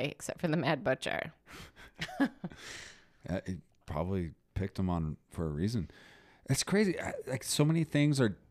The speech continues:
Speaker 2: different between these victims so far, but also a lot kind of the same. Like, I could really see where they're like, "This has to be the same type of killer."
Speaker 1: It makes you think
Speaker 2: Or the
Speaker 1: that
Speaker 2: same
Speaker 1: he
Speaker 2: person.
Speaker 1: wasn't picking based on, like, gender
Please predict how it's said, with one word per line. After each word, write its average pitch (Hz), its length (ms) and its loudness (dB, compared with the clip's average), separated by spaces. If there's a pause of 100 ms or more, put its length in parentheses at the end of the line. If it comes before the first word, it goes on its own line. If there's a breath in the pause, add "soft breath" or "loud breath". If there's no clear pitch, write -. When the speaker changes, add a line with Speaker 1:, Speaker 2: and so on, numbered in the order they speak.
Speaker 2:
different 113 500 0 (260)
between 101 580 0
these 87 320 0
victims 104 460 0
so 90 160 2
far, 85 320 0
but 87 420 2 (260)
also 92 720 2 (420)
a 95 60 0
lot 87 380 2 (200)
kind 87 240 0
of 76 100 -2
the - 80 -8
same. 73 500 -2 (180)
Like, 82 160 -4
I 85 140 -2
could 76 140 -6 (240)
really 98 320 6
see 87 360 0
where 78 340 0
they're 76 200 -4
like, 71 260 -6
"This - 180 -6
has - 280 -10
to - 60 -14
be 65 80 -14
the - 100 -14
same 64 280 -8
type - 220 -12
of - 60 -20
killer." - 440 -8
Speaker 1:
It 208 140 2
makes 190 260 -4
you 208 100 -2
think 175 360 -4
Speaker 2:
Or - 20 -2
the 160 60 0
Speaker 1:
that - 140 -2
Speaker 2:
same - 200 -2
Speaker 1:
he 185 300 0
Speaker 2:
person. 165 120 0
Speaker 1:
wasn't 175 440 0
picking 175 380 -4
based 151 300 -4
on, 131 160 -8
like, - 200 -10
gender 185 680 2